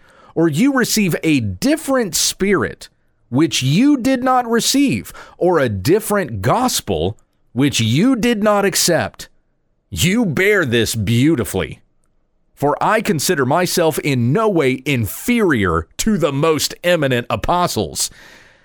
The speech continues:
But even if I am unskilled in word, yet I am not so in knowledge. In fact, in every way, we have made this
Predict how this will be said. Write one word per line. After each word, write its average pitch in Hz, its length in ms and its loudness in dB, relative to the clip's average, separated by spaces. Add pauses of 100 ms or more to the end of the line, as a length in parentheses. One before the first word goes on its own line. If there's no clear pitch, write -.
(200)
But 180 140 -2
even 254 280 2
if 156 240 -2
I 202 220 0
am 139 260 0
unskilled 160 1120 0 (100)
in 127 300 0
word, 101 600 0 (380)
yet 107 180 0
I 135 180 2
am 196 120 0
not 226 240 0
so 233 240 2
in 214 140 0
knowledge. 131 540 0
In 139 120 0
fact, 175 380 0
in 131 180 -2
every 220 400 2
way, 110 280 2 (280)
we 220 240 2
have 185 300 2
made 160 340 2
this 147 280 0